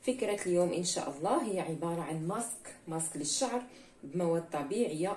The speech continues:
مئة بالمئة كيف ما كتشوفوا. عندنا البنان أو الموز، عندنا بيضة،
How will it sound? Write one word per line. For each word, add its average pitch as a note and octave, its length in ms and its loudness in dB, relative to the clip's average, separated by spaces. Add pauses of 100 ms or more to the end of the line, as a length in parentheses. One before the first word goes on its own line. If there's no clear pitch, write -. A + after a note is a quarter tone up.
مئة F#3 300 -2
بالمئة E3 600 2
كيف E3 160 -6
ما D#3+ 80 0
كتشوفوا. D#3+ 600 2 (500)
عندنا D#3+ 480 -2 (240)
البنان D3 560 -2
أو D3 120 -6
الموز، D#3 560 2 (460)
عندنا D3 280 0
بيضة، D#3 460 2